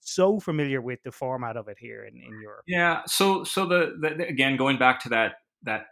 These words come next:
Speaker 2: pivotal, you know, pivotal trip to Thailand, I, I had come up with kind of the spark for sound sport in my brain on the flight home, but, but also I witnessed, um, what they were doing over there, and I think it was called Drum Battle.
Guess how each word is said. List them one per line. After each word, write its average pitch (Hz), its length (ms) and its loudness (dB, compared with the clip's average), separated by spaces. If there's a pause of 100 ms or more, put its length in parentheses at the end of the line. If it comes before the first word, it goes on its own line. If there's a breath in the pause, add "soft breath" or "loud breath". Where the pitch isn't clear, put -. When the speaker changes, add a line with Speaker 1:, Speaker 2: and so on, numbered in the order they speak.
(140)
Speaker 2:
pivotal, 123 640 -2
you 135 100 -6
know, 113 80 -6
pivotal 117 680 -2
trip 139 320 -2 (200)
to 104 100 -16
Thailand, 107 640 0 (100)
I, 104 340 -4 (420)
I 110 120 -6
had 107 200 -2 (640)
come 120 140 0
up 117 160 0
with 113 200 -6
kind 110 160 0
of 101 60 -2
the 104 60 -6
spark 113 420 0
for 113 120 -6
sound 113 300 -4
sport - 240 -8
in 113 60 -12
my 101 100 -8
brain 104 260 -4
on 101 140 -4
the 98 80 -6
flight 104 300 -6
home, 104 280 -6
but, 104 140 -2 (320 loud breath)
but 127 100 4
also 131 320 6
I 110 240 4
witnessed, 110 560 -4 (560 loud breath)
um, 98 640 -2 (340)
what 110 180 -6
they 123 120 4
were 123 120 2
doing 113 320 0
over 107 180 -2
there, 104 240 0
and 107 80 -4
I 95 40 -8
think 113 180 -12
it 107 40 -10
was 104 120 -10
called 104 260 -8
Drum 139 260 0
Battle. 87 300 0